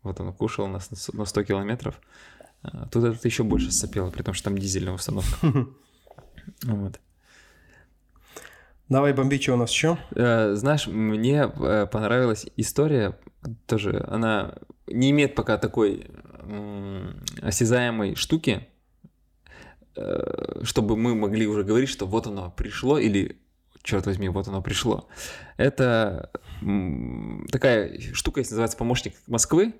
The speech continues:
Speaker 1: Ты знаешь, да, про нее? Это
Speaker 2: Нет.
Speaker 1: п-, программа Софтина, которая позволяет фиксировать нарушения на телефон и отправлять эти нарушения в Г Б Д Д, ну, нарушение
Speaker 2: Мгм.
Speaker 1: правил дорожного движения. Вот. И, типа, шестнадцать регионов России после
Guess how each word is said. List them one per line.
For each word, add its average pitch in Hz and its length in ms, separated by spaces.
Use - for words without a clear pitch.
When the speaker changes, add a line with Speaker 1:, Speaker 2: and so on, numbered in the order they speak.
Speaker 1:
Ты - 80
знаешь, 117 200
да, 120 100
про 156 140
нее? 104 180
Это 101 380
Speaker 2:
Нет. 139 320
Speaker 1:
п-, - 80
программа 156 380
Софтина, 135 680
которая 123 360
позволяет 113 580
фиксировать 113 560
нарушения 143 760
на 147 180
телефон 131 500
и 117 80
отправлять 127 560
эти 107 260
нарушения 110 400
в 101 80
Г 107 80
Б 104 100
Д 101 60
Д, 101 280
ну, 117 140
нарушение 101 460
Speaker 2:
Мгм. 127 60
Speaker 1:
правил 113 160
дорожного 104 300
движения. 95 360
Вот. 92 360
И, 139 220
типа, 110 500
шестнадцать 143 400
регионов 123 460
России 202 540
после 113 540